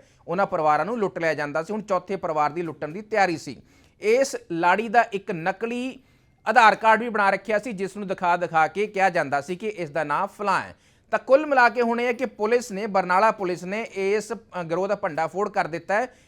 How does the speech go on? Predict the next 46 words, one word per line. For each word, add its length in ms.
ਪਰ 240
ਇਸ 220
ਤੋਂ 180
ਬਾਅਦ 360
ਸਵਾਲ 320
ਇਹ 120
ਖੜਾ 240
ਹੁੰਦਾ 200
ਉਹਨਾਂ 240
ਛੜੇ 320
ਲੋਕਾਂ 320
ਤੇ, 260
ਜੋ 260
ਲੋਕ 260
ਵਿਆਹ 340
ਕਰਾਉਣ 280
ਨੂੰ 160
ਕਾਹਲੇ 340
ਨੇ, 260
ਜੋ 280
ਵੀ, 300
ਅ, 280
ਜਿਸ 240
ਕੁੜੀ 240
ਨਾਲ 160
ਵਿਆਹ 220
ਹੋਣਾ 240
ਹੁੰਦਾ 240
ਉਸ 200
ਦੀ 80
ਜਾਂਚ 320
ਪਰਖ 300
ਨਹੀਂ 240
ਕਰਦੇ, 440
ਕਿਸੇ 220
ਵਿਚੋਲੀਏ 480
ਦੇ 120
ਕਹਿਣ 300
ਤੋਂ 120
ਬਾਅਦ 340
ਜਾਂ 160
ਕੁਝ 200
ਪੈਸੇ 340
ਵੀ 140
ਦੇ 180
ਕੇ 320